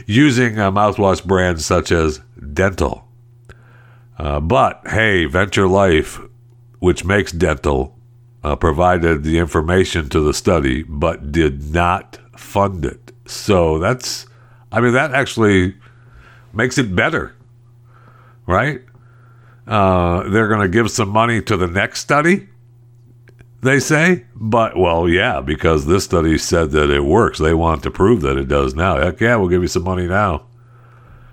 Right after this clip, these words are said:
Uh, hey, Dental, you know what? I think that it, uh, it, uh, works too. I know you haven't given me any money yet, but, uh, I'm really, I'm really looking forward to some more tests. So, you know, if you'd like to send me some cash,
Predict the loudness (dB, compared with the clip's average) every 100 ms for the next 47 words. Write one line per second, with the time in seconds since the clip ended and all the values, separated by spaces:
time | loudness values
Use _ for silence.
0 | -20 -6 0 0 2 2 2 0 -2 -4
1 | -6 -6 -4 0 2 2 0 -4 -2 0
2 | -2 -2 -4 -4 0 2 2 0 0 2
3 | 2 2 -2 -2 -2 -2 0 0 2 2
4 | 0 -2 0 0 2 2 2 2 0 0
5 | 0 0 -2 -2 -2 -2 -2 -4 -6 -10
6 | -8 -2 0 -2 -4 -6 -4 -4 0 2
7 | 2 0 -4 -18 -20 -20 -20 -20 -20 -20
8 | -18 -4 0 2 0 0 0 2 0 0
9 | -2 -2 0 -2 0 -2 -2 -4 -2 0
10 | 2 0 0 0 0 0 -2 -2 -2 -4
11 | -2 -2 0 -2 -6